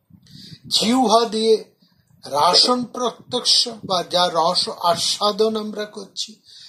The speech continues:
স্পর্শ দিয়ে যা করছি আমরা, স্পর্শ মানে ত্বক দিয়ে যেটি করছি, সেটা হচ্ছে ত্বচ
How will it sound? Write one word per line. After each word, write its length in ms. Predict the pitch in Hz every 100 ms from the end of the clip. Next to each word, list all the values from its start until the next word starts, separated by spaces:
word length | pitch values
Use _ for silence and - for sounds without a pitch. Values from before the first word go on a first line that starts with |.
| -
স্পর্শ 680 | - - 247 240 - - - 262 - _ - - - - - 180
দিয়ে 280 | 220 220
যা 220 | 175 190 190
করছি 440 | 226 196 - 220
আমরা, 460 | 135 185 170 - _
স্পর্শ 580 | - - - 226 220 -
মানে 260 | 214 190 185
ত্বক 440 | - 226 480 - 190
দিয়ে 220 | 214 208
যেটি 320 | 175 190 -
করছি, 500 | - 190 190 - - - - -
সেটা 240 | - 220
হচ্ছে 240 | 226 226 233
ত্বচ 680 | - - 240 240 220 -